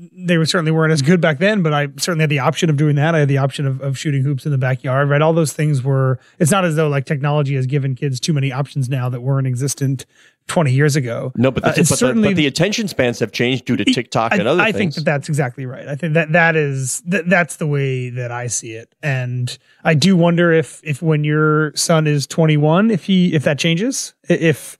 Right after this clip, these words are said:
Speaker 1: i-, if he is more of a watch this, watch the Super Bowl in, in one sitting a-, as he gets older. But it, this is the, the, one of the central fears for, for pretty much everyone,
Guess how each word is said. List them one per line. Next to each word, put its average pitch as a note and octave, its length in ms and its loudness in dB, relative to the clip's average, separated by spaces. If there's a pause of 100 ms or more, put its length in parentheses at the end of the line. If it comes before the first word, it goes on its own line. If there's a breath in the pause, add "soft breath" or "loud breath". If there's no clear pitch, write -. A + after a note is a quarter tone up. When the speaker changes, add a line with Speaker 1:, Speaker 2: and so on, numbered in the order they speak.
(360 soft breath)
Speaker 1:
i-, - 20 4
if D#3+ 240 2
he E3 160 4
is D3 160 2
more D#3 300 4
of D3 100 0
a D3+ 160 2
watch D3 300 0
this, D3+ 180 0
watch F3+ 280 2
the F3 100 -4
Super E3+ 220 0
Bowl D#3 380 2 (240)
in, E3+ 140 -2
in E3+ 160 2
one E3 160 2
sitting E3+ 640 0
a-, D#3+ 180 -6
as D3+ 140 -2
he D#3+ 100 -4
gets C#3+ 200 0
older. G3 300 2 (120)
But D#3 300 0 (340 soft breath)
it, D#3+ 320 0
this F3+ 380 2
is G3 160 2
the, G3 120 4
the, F3 260 -2
one E3+ 300 2
of G3 60 4
the G3 80 2
central F#3 280 0
fears E3+ 280 2
for, D#3 240 -2
for - 160 -6
pretty D#3+ 160 2
much D3 180 -2
everyone, D3 600 2